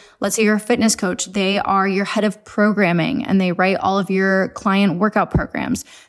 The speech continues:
This could be assistant coaches. This could be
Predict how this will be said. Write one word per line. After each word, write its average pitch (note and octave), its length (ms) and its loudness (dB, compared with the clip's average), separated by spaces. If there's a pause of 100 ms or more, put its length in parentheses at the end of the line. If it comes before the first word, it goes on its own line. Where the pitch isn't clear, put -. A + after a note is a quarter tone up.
This G#3 240 -2 (100)
could G3+ 320 0
be G3 320 -2
assistant G3 480 0
coaches. - 580 -2 (280)
This G3+ 180 -2
could G3 220 -8
be G3 440 -2